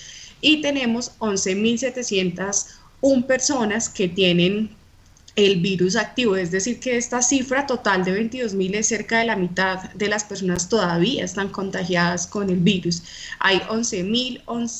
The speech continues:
eh, quinientas cincuenta y seis personas que están pasando su recuperación en casa. Ayer, por ejemplo, se recuperaron ciento dos personas y han fallecido en total cuatrocientas,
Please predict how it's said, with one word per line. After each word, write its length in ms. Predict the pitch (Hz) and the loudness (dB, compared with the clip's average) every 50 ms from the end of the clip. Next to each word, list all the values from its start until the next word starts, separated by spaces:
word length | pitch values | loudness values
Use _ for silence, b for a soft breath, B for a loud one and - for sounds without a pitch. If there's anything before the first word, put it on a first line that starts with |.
| - - | -14 -8
eh, 460 | - 202 196 196 190 180 180 175 170 | -4 -2 0 2 2 2 0 0 -2
quinientas 720 | 170 - 214 208 202 196 185 185 196 208 226 226 - - - | -2 -2 2 2 2 2 2 0 0 0 0 0 -2 -2 -2
cincuenta 440 | - - 220 208 - 190 180 175 175 | 0 0 0 0 0 -2 0 0 0
y 40 | 180 | 2
seis 180 | 185 175 170 | 2 2 0
personas 680 | 170 - 190 196 - - 247 226 214 202 202 220 220 - | 0 -2 -2 -2 0 2 4 4 4 2 0 -2 -4 -4
que 80 | - 240 | -2 -4
están 320 | 220 - - 185 170 170 | -4 0 0 0 0 2
pasando 360 | 170 175 175 214 208 208 202 | 0 0 0 0 0 0 -2
su 140 | 214 233 233 | -2 -4 -2
recuperación 720 | 233 233 233 - 196 175 185 165 165 180 175 180 180 170 | -2 -2 -4 -4 -4 -2 0 0 0 0 0 2 2 4
en 160 | 170 170 196 220 | 4 4 4 4
casa. 540 | - 254 240 196 190 185 - 240 254 - B B B B B B B B B B | 2 2 2 4 2 0 -2 -6 -6 -10 B B B B B B B B B B
Ayer, 520 | - 190 185 170 175 233 247 233 233 - | 0 0 2 0 0 0 -2 -2 -4 -8
por 160 | - 240 226 | -12 -12 -10
ejemplo, 340 | 233 202 196 175 170 170 180 | -10 -8 -8 -8 -6 -6 -8
se 140 | 180 - 214 | -6 -6 -8
recuperaron 720 | 220 226 - - 175 165 180 180 180 170 175 175 196 190 185 B B | -8 -8 -8 -8 -6 -4 -4 -2 -2 0 0 0 -2 -2 -6 B B
ciento 540 | B - - - 240 247 233 220 226 - 240 233 | B -8 -2 2 4 4 4 4 2 -2 -2 -4
dos 220 | 240 233 233 233 | -2 -4 -4 -6
personas 880 | - - 226 240 240 - - 320 269 226 202 208 214 247 - - b b b b - | -6 -6 -6 -4 -4 -4 -2 -2 -2 -2 -2 -4 -4 -6 -6 -10 b b b b -2
y 140 | - 269 277 | 2 2 2
han 160 | 269 254 240 | 2 2 -2
fallecido 520 | 247 233 233 240 240 233 247 240 226 220 | -2 -2 0 0 -2 0 0 0 0 0
en 120 | 220 220 220 | 0 -2 -2
total 520 | 240 247 240 - 226 208 202 214 226 - | -4 -6 0 2 2 4 4 2 -2 -4
cuatrocientas, 1080 | - 214 190 190 - - 170 170 - 208 190 180 180 170 180 185 196 220 - - b | -6 -6 -6 -6 -6 -6 -6 -6 -4 -2 -2 -2 -2 -2 -2 -2 -2 -2 -4 -6 b